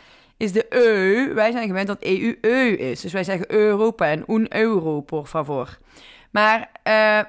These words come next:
de E U in Europa is een E U. Europa, Europa. Dus als je hem langzaam uitspreekt,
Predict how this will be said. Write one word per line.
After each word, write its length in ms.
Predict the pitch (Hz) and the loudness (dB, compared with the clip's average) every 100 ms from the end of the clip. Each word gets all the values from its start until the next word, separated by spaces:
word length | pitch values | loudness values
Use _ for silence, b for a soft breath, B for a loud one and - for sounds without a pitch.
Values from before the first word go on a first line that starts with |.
| _ | _
de 200 | 220 214 - | -4 -4 2
E 340 | 277 285 - | 2 4 2
U 280 | - 302 262 | 2 2 4
in 180 | 220 226 _ | 0 -2 _
Europa 760 | - 233 220 277 277 160 170 - | 0 2 2 0 0 0 0 -2
is 160 | - 208 | -4 -4
een 140 | 214 - | -6 -4
E 200 | 214 214 | 0 2
U. 260 | 277 254 147 - _ | 2 2 0 -10 _
Europa, 960 | - 247 240 240 233 247 247 175 139 _ | 0 2 2 2 2 0 0 -2 -4 _
Europa. 1120 | - 226 240 240 233 233 226 233 233 165 156 175 | -2 2 2 2 2 0 0 0 0 -4 -6 -8
Dus 180 | 180 | -6
als 180 | - 202 | -4 -4
je 100 | 214 | -4
hem 180 | 202 202 | -6 -4
langzaam 1400 | 196 202 220 226 226 220 185 202 202 196 196 190 190 190 | 0 2 2 2 -2 -4 -4 -2 0 2 2 2 2 0
uitspreekt, 1600 | - 202 214 240 269 262 - - 151 151 156 156 190 285 - - | -2 0 2 2 0 -4 -8 -12 -8 -6 -4 -4 -4 -6 -12 -20